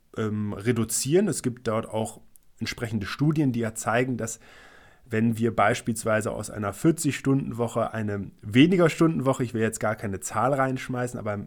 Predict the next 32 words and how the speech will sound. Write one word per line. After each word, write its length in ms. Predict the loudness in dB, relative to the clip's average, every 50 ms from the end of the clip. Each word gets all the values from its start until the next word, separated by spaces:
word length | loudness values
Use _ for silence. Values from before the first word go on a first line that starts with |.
| -12 -6
weniger 460 | 0 4 4 4 4 4 2 2 2
arbeiten 420 | 2 2 2 2 0 -2 -2 -2
würden 180 | -2 -2 -2 -2
und 140 | -4 -4 -4
wir 80 | -2
würden 200 | 0 0 0 0
diese 240 | 0 -2 -2 -4 -4
Zeit 300 | -4 -2 0 0 0 -2
aber 180 | -4 -6 -6 -4
konzentrierter 760 | -4 -6 -6 -4 -6 -8 -6 -2 2 4 4 4 4 2
für 160 | -2 -2 -6 -8
uns 200 | -8 -8 -6 -6
nutzen, 560 | -6 -6 -6 -8 -10 -12 -12 -14 -16 -18 -18 -14 -10
ähm, 220 | -8 -8 -8 -8 -10 -12 -20 -20 -20 -20 -20 -20 -12
uns 200 | -8 -8 -2 0
wirklich 320 | 0 0 0 0 -6 -6 -4
auf 200 | -4 -4 -4 -4
die 220 | -2 -2 0 2
Dinge, 320 | 2 2 4 4 2 0 -2 -6 -16 -20 -20 -20 -20 -20 _ _ _ _ -10
äh, 360 | -8 -8 -6 -6 -8 -10 -10 -8
konzentrieren, 880 | -4 -2 -2 -2 -2 -4 -6 -6 -4 0 2 4 4 4 2 0 -2 -2
die 300 | -2 0 2 2 2 0
wir 120 | -2 -4
brauchen, 420 | 0 4 8 8 8 8 6 4 0
um 100 | -2 -4
voranzukommen, 960 | -2 -2 2 2 4 4 2 2 0 -2 -4 -4 -2 -2 0 0 -2 -2 -4 -6 -18 -20 -20 -20 -20 -20 _ _ _ -2
dann 480 | 2 2 2 2 2 0 -2 -2 -6 -12 -12
ließe 400 | -6 -2 0 0 0 0 0 -2
sich 260 | -2 -2 -2 -2 -2
mit 200 | -2 -2 0 2
weniger 380 | 4 4 4 4 4 2 0 -2
Zeit 500 | -2 -2 0 2 2 2 0 -2 -8